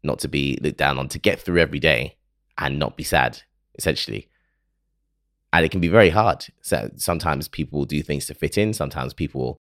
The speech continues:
be on a side of an argument or a joke just so they're not the ones being picked on, et cetera. And what's hard about things through that age is that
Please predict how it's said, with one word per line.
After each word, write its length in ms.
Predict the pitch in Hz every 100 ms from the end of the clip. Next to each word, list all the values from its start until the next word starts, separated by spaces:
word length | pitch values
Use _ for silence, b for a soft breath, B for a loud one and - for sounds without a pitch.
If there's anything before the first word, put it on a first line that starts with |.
| _ _ _
be 260 | 92 85 80
on 160 | - 80
a 60 | 71
side 540 | - 82 73 73 - _ _ _
of 140 | - 71
an 80 | 67
argument 400 | 85 85 80 80
or 140 | - 65
a 40 |
joke 360 | 67 76 71 -
just 220 | 80 -
so 100 | 67
they're 180 | 76 78
not 140 | 62
the 60 | 73
ones 180 | 76
being 160 | 71 65
picked 220 | - -
on, 100 | 98
et 80 | 92
cetera. 400 | - 85 - - _ _ _ _ _ _ _ -
And 100 | 107
what's 120 | 107
hard 280 | - 123 123
about 220 | 90 73
things 340 | 101 87 80 - _ _ _
through 220 | - 78
that 200 | 80 71
age 520 | 78 50 50 - - _ _ _ _ _ _ _ _ _ _ _
is 180 | - 82
that 440 | 78 76 - -